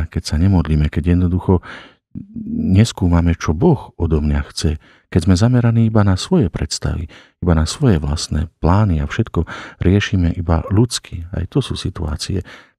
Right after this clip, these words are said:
ktoré sú riešené a žité bez Boha. Ale samozrejme, vy sa pýtate na možno trošku i-, iný, trošku iný aspekt, na obdobie, keď aj kňaz a aj biskup sa môže dostať aj do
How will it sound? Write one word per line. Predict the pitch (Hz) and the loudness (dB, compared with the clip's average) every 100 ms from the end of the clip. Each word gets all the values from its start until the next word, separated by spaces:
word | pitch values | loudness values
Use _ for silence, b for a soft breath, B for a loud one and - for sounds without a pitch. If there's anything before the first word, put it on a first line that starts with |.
| - | -2
ktoré | 80 76 | 0 0
sú | - 82 76 - | -2 -4 -4 -2
riešené | 78 76 80 - 78 67 | 0 2 0 0 -2 -2
a | 73 | -4
žité | 76 78 | -2 -2
bez | 76 87 | 0 0
Boha. | 82 69 69 78 b b b b | 0 -4 -4 -8 b b b b
Ale | - 104 | 2 4
samozrejme, | 98 101 98 95 90 | 4 2 4 2 2
vy | 87 | 0
sa | 92 | -2
pýtate | 90 82 82 85 | -2 0 0 2
na | 82 78 B B B _ | 2 0 B B B _
možno | 85 80 80 | 0 2 0
trošku | - 78 - 82 | -2 -4 -4 -2
i-, | 76 71 82 | -2 0 2
iný, | 87 87 - | 2 0 -4
trošku | - 80 - 78 | -4 -2 0 0
iný | 80 78 | 2 0
aspekt, | 82 - 87 - B B B _ - | -2 0 -2 -2 B B B _ 0
na | 76 76 73 - | 2 2 -2 -8
obdobie, | 85 82 80 82 | -4 -2 0 0
keď | 80 80 80 | 0 0 2
aj | 76 - | 2 -2
kňaz | - 80 80 80 - - _ | 0 2 2 0 -8 -12 _
a | - - 78 | -2 2 2
aj | 71 | 0
biskup | 76 - 82 80 - b b b | -4 -2 -2 -2 -8 b b b
sa | - 73 | -4 0
môže | 78 92 80 69 | 4 4 2 -2
dostať | 71 - - 73 | -4 -4 -6 -4
aj | 73 71 | -4 -2
do | 73 | -2